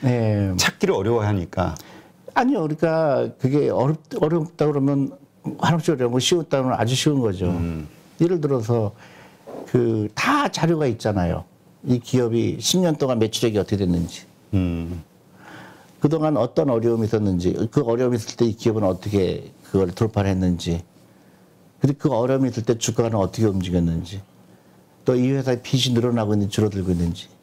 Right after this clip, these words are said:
Speaker 1: 이 경영진은 어떤 전략을 갖고 있는지 다 나와 있잖아요.
Speaker 2: 음, 그렇죠.
Speaker 1: 근데 사람들 그걸 안 읽어요. <laughs> 그걸 안 읽고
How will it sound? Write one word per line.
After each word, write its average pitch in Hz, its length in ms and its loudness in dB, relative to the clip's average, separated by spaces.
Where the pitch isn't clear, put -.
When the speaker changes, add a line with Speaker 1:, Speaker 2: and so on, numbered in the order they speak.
Speaker 1:
이 131 100 2
경영진은 135 800 0
어떤 113 280 2
전략을 107 360 0
갖고 101 220 0
있는지 98 220 0
다 285 220 2
나와 262 260 2
있잖아요. 156 680 0
Speaker 2:
음, 82 400 -4
그렇죠. 87 460 -2
Speaker 1:
근데 185 100 2
사람들 208 280 0
그걸 185 200 0
안 117 160 0
읽어요. 127 240 2
<laughs> - 400 -8
그걸 208 180 2
안 208 80 -2
읽고 220 400 0